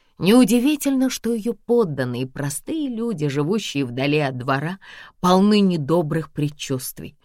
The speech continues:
В обществе зреет беспокойство. Никто не посмеет сказать об этом вслух, но все опасаются,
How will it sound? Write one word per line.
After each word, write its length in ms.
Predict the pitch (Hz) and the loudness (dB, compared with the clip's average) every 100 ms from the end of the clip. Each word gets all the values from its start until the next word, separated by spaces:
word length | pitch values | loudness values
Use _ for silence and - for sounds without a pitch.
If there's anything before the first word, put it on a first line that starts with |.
| - - | -20 -10
В 160 | 143 147 | -2 6
обществе 600 | 190 156 - 160 - 143 | 6 6 0 -2 -2 0
зреет 420 | 135 139 147 151 | 0 0 0 0
беспокойство. 1000 | 131 147 - 139 143 139 127 - - - - _ _ _ - | -2 -6 -4 -8 -6 -6 -6 -6 -12 -18 -20 _ _ _ 2
Никто 500 | 196 190 147 160 160 | 4 4 2 2 4
не 100 | 156 | 2
посмеет 580 | 143 135 143 139 139 131 | 0 -2 -2 -2 -2 -4
сказать 500 | - 139 139 139 143 | -2 0 0 0 -2
об 140 | 131 | -4
этом 280 | 143 135 131 | -4 -2 -4
вслух, 500 | 131 - 143 156 - | -4 0 2 0 0
но 160 | 151 151 | -2 -2
все 420 | 151 - 233 226 | -4 -8 -6 -6
опасаются, 880 | - 196 - - 123 120 - - | -6 -8 -6 -6 -6 -8 -8 -10